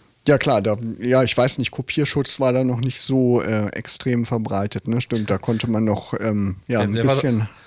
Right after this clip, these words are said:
Speaker 2: der war da auch früher <laughs> einfach nur bei den fünf ein Viertel Zoll Disketten mit diesem Aufkleber.
Speaker 1: Ja, stimmt.
Speaker 2: <laughs>
Speaker 1: Ja.
Speaker 2: Konntest du so abknippeln.
Speaker 1: Ja, ja.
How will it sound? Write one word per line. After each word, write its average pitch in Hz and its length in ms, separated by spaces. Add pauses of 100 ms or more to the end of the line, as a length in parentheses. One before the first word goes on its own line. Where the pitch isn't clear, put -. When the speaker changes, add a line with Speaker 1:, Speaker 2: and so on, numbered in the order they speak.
(180)
Speaker 2:
der 117 100
war 127 80
da 139 80
auch - 160
früher - 300
<laughs> 151 80
einfach 135 220
nur 123 120
bei 127 140
den 120 160
fünf 131 240
ein 127 140
Viertel 127 200
Zoll 123 240
Disketten 135 380
mit 123 120
diesem 123 200
Aufkleber. 104 680 (140)
Speaker 1:
Ja, 131 220
stimmt. 92 480
Speaker 2:
<laughs> - 80
Speaker 1:
Ja. 120 140
Speaker 2:
Konntest 120 200
du 135 60
so 131 80
abknippeln. 110 580
Speaker 1:
Ja, 123 260
ja. 123 180